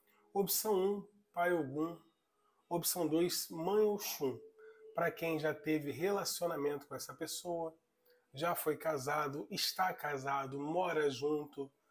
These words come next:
já morou junto, adapte a sua situação. Pra quem já teve relacionamento sério. Opção três é a Mãe Yansan. Opção quatro é o Pai Oxóssi.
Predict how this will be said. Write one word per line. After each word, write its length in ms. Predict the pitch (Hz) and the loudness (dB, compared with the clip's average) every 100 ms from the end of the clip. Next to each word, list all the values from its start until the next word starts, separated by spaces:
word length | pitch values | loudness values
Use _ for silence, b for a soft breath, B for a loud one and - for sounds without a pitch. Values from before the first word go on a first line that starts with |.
| _ | _
já 220 | 135 180 190 | 2 2 4
morou 360 | 170 156 139 | 2 2 2
junto, 540 | 120 135 147 143 156 - | 2 2 0 -2 -8 -6
adapte 540 | - 170 151 151 151 156 | -4 0 0 -2 -2 -4
a 60 | |
sua 240 | 135 - 135 | -2 -4 -4
situação. 600 | - - - - 113 - _ _ b b b - | -6 -8 -8 -8 -10 -16 _ _ b b b -8
Pra 120 | 135 | -4
quem 180 | 160 151 | -2 0
já 100 | 147 | 0
teve 300 | 156 160 143 | 0 -2 -2
relacionamento 680 | 170 165 - 151 139 156 - | -2 -2 -4 -4 -4 -4 -6
sério. 400 | - 117 107 - _ _ b b b b b _ | -6 -8 -10 -18 _ _ b b b b b _
Opção 440 | 196 208 - 220 208 | 4 6 4 2 2
três 380 | 196 208 190 | 6 6 6
é 40 | 196 | 2
a 40 | |
Mãe 380 | 185 175 196 196 | 2 0 -2 0
Yansan. 640 | 202 - - 170 170 170 - _ _ _ _ _ _ - | 0 0 -4 0 0 0 -4 _ _ _ _ _ _ -4
Opção 420 | 170 - 180 156 | 0 2 0 2
quatro 300 | 151 147 156 | 2 4 2
é 20 | |
o 60 | - | 2
Pai 180 | 143 | -2
Oxóssi. 720 | 139 - - 156 156 - - | -2 -4 0 0 0 -4 -6